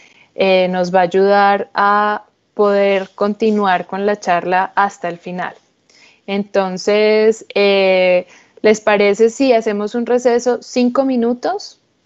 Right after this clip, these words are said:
Y después de esos cinco minutos, o sea, a las once y siete, nos, nos volvemos a sentar y,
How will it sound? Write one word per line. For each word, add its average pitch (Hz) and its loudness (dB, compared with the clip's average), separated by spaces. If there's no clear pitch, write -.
Y 208 4
después 196 -2
de 208 2
esos 240 0
cinco 240 -2
minutos, 220 -2
o 233 4
sea, 196 2
a 208 0
las 196 0
once 185 -4
y 226 0
siete, 226 -2
nos, 214 -4
nos 196 0
volvemos 190 0
a 240 2
sentar 233 0
y, 254 0